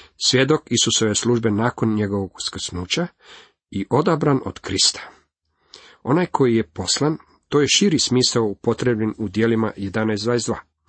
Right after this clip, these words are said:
Pavao je po mojoj prosudbi zauzeo Judino mjesto. Nakon Isusovog uskrsnuća Matija je bio odabran od strane učenika kako bi popunio Judino mjesto,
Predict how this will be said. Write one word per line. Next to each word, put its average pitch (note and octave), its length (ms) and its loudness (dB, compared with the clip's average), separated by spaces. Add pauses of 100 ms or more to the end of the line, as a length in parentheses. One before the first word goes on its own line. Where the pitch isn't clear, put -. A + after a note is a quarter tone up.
(500)
Pavao F3 540 4
je D#3 220 4
po - 220 -2
mojoj B2+ 320 2 (300)
prosudbi B2 480 0
zauzeo G#2+ 580 0
Judino G2+ 380 -2
mjesto. A#2 380 0 (520)
Nakon C#3 360 0
Isusovog D3 460 0
uskrsnuća D3 600 0
Matija C#3 380 0
je B2 120 2
bio B2+ 260 2
odabran B2 380 2
od G#2+ 100 -2
strane A#2+ 280 0
učenika B2 480 0
kako A#2 300 -2
bi A2 280 -2
popunio B2 500 0
Judino G#2+ 380 0
mjesto, F#2 380 -4